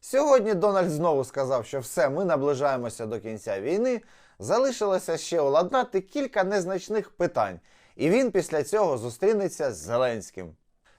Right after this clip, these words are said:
Так, Трамп сказав, що він обов'язково зустрінеться з Зеленським, але тільки тоді, коли буде узгоджена мирна угода. Тобто фіг зна коли. Все відбулося, як я й казав. На Трампа натиснули, всі забули про той план з двадцяти восьми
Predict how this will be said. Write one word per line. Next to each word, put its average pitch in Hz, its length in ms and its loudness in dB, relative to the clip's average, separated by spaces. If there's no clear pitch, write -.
Так, 226 280 6
Трамп 233 280 0
сказав, 165 380 0
що 165 140 -2
він 196 240 2
обов'язково 170 800 2
зустрінеться 123 720 -4
з 101 40 -8
Зеленським, 170 640 -2
але 147 240 2
тільки 131 340 -4
тоді, 190 340 0
коли 151 260 2
буде 127 260 0
узгоджена 143 680 0
мирна 160 400 0
угода. 117 500 2
Тобто 202 360 6
фіг 226 260 2
зна 160 240 2
коли. 123 500 2
Все 254 320 4
відбулося, 190 500 4
як 151 180 0
я 170 140 4
й 151 60 0
казав. 120 460 0
На 190 100 0
Трампа 165 400 0
натиснули, 160 680 -2
всі 226 220 -4
забули 151 440 0
про 131 180 -2
той 117 220 -2
план 208 380 -2
з 135 60 -8
двадцяти 160 500 -6
восьми 143 420 -6